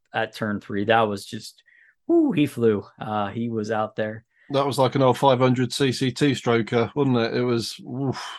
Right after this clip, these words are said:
Speaker 2: that was a
Speaker 1: It
Speaker 2: nasty
Speaker 1: was,
Speaker 2: one.
Speaker 1: it was similar, very similar to Marc Marquez's, uh, what was the new circuit that we went to
Speaker 2: Oh,
Speaker 1: the beginning of the year?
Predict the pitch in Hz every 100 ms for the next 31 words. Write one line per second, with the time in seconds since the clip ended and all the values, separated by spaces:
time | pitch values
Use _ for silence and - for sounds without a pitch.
0 | - - 127 120 127 156 156 143 135 131
1 | 127 120 - - 156 151 - 277 254 202
2 | 165 135 220 220 196 170 156 - 143 135
3 | 131 123 127 139 131 123 139 131 127 123
4 | 120 110 - - _ _ _ _ _ _
5 | - 131 117 110 107 107 107 107 110 135
6 | 120 120 123 120 - 131 131 123 127 127
7 | 123 123 123 - 123 135 131 135 131 139
8 | 131 123 123